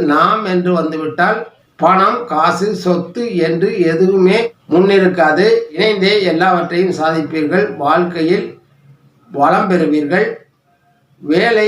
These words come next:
உத்தியோகத்தில் இருப்பவர்களுக்கு இந்த மாதம் இயல்பான மாதமாகவே நடைபெறும்.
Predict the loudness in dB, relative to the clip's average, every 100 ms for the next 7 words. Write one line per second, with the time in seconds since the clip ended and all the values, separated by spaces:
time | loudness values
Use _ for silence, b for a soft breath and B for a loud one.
0 | 0 -2 0 0 0 0 2 2 2 0
1 | -4 -2 -2 -2 -4 -6 -8 _ _ _
2 | -2 -2 0 0 2 2 0 -2 -4 -10
3 | -4 0 0 0 0 0 0 -2 -4 -12
4 | _ _ _ _ _ _ _ _ _ -6
5 | 0 2 2 2 2 2 0 -2 -2 -2
6 | -2 -2 -4